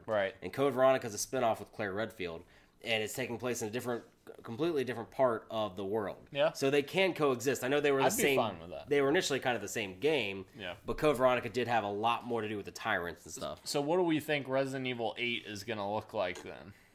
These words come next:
Speaker 2: Resident Evil eight, I believe, well, I really believe it'll be more along the structure of Resident Evil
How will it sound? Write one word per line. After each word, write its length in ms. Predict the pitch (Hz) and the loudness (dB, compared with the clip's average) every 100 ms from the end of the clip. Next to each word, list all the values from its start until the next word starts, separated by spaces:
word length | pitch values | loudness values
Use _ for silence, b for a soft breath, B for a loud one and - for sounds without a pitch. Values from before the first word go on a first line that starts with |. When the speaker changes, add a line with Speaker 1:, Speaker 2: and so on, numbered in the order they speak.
| b _ 110 | b _ 4
Speaker 2:
Resident 460 | 143 156 185 185 | 6 6 6 6
Evil 240 | 170 165 131 | 6 4 2
eight, 240 | 139 151 | 4 4
I 160 | 131 131 | 4 2
believe, 1080 | 117 131 123 127 135 151 135 123 120 120 - _ b b b b b b b - | 2 0 0 -2 2 2 2 0 -4 -8 -14 _ b b b b b b b -12
well, 140 | - - B B B - | -8 -6 B B B 0
I 220 | 139 165 | 4 6
really 320 | 147 151 147 | 6 6 6
believe 300 | 135 135 127 | 4 2 2
it'll 140 | 123 | 0
be 200 | 117 117 | -2 -2
more 300 | 117 120 120 | -2 -2 0
along 420 | 120 117 113 113 107 | 0 2 0 0 -4
the 160 | 113 | -6
structure 540 | 107 - 107 - 113 82 | -4 -4 -4 -2 -6 -4
of 400 | 107 104 98 104 | -2 -2 -2 -2
Resident 320 | 104 110 107 | -2 -2 -2
Evil 320 | 101 101 98 | -4 -4 -6